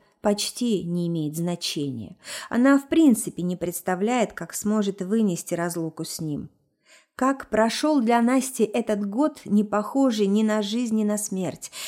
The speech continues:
Этот тяжкий сон, от которого нельзя спастись пробуждением, точно так же, как и начался. Настя ждала и каждую минуту понимала, что это ей не под силу.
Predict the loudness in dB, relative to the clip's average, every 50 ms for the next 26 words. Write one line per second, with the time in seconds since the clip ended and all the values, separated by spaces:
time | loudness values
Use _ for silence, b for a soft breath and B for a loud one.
0 | B B B 0 2 2 2 0 0 0 2 2 0 0 -4 -6 -6 -6 -6 -4
1 | -2 0 0 2 2 0 0 -2 -4 -4 -4 -6 -4 -2 0 0 0 2 0 0
2 | 0 0 0 -2 0 0 0 0 -2 -4 -6 -8 -8 -8 -6 -6 -6 -6 -6 -6
3 | -6 -6 -6 -6 -8 -8 -4 -2 0 0 0 0 0 -2 -4 -6 -10 b b b
4 | b b b b _ 0 0 2 2 2 0 0 0 0 2 2 2 2 0 -2
5 | -2 -2 -2 -2 -2 -2 -2 -2 -2 -4 -6 -8 -8 -8 -8 -8 -8 -8 -8 -8
6 | -10 -14 _ _ _ B B B B B B B 6 6 6 4 0 0 -2 0
7 | 2 4 4 4 6 4 2 2 0 -2 -2 -2 -2 0 2 4 4 6 6 6
8 | 6 6 6 6 4 2 2 -2 0 2 2 4 4 2 2 2 2 2 2 0
9 | -2 -4 -6 -6 -2 -2 -2 -2 -4 -2 0 2 2 4 2 2 2 2 0 2
10 | 2 0 2 2 2 0 0 -2 -4 -8 -8 -8 -8 -10 -8 -6 -6 -6 -6 -8
11 | -10 -12 -12